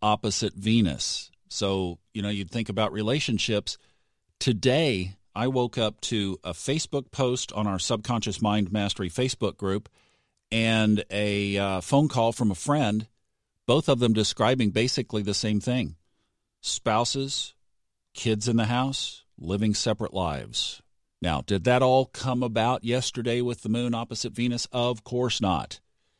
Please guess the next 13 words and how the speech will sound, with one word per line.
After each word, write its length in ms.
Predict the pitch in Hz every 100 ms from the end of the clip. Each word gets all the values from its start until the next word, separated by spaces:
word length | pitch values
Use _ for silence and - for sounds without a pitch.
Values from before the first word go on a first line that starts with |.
| _ _
It's 200 | 98 -
come 240 | - 143 110
about 640 | - 104 160 80 - - - _
under 280 | 120 131 113
this 260 | 107 92 101
energy. 540 | 135 165 - 50 - _ _ _ _ _
It 240 | 117 110 -
triggered 760 | - 127 165 160 78 80 110 - -
or 180 | 107
it 140 | 104 101
got 280 | 107 98 -
public 640 | - 135 143 73 90 - -
or, 440 | 101 107 104 98